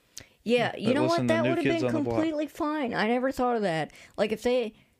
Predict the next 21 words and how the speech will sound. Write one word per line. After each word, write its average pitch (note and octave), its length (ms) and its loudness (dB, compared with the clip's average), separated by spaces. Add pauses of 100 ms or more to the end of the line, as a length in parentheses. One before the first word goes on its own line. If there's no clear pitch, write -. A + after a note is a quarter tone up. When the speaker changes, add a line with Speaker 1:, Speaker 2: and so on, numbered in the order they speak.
(680)
Speaker 1:
it, A3 240 0
mi-, G#3 240 0
total A#3 260 0
mind F#3+ 240 0
blow, D3+ 160 0
right? D#3 300 0
Having F#3+ 240 0
an E3 80 -4
actual G#3+ 460 -2
character G#3 640 -2 (100)
with F#3+ 240 -2
a F#3+ 80 0
personality A3 1000 0 (280)
that - 220 -2
fit - 400 0
the A3+ 80 0
situation B3 640 0
instead A3+ 260 0
of G#3+ 60 -4
being A#3+ 180 0
like, G#3+ 220 -2